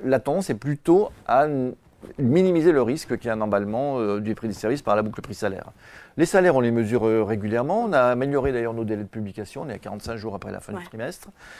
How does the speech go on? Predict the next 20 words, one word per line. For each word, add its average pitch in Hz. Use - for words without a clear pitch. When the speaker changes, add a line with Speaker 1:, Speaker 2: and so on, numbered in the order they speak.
Speaker 1:
Et 120
on 123
a 135
eu 175
une 135
surprise 160
un 147
petit 123
peu 160
avec 123
une 127
inflation, 123
avec 113
une 123
évolution 127
des 113
salaires 117
au 110
troisième 113
trimestre 127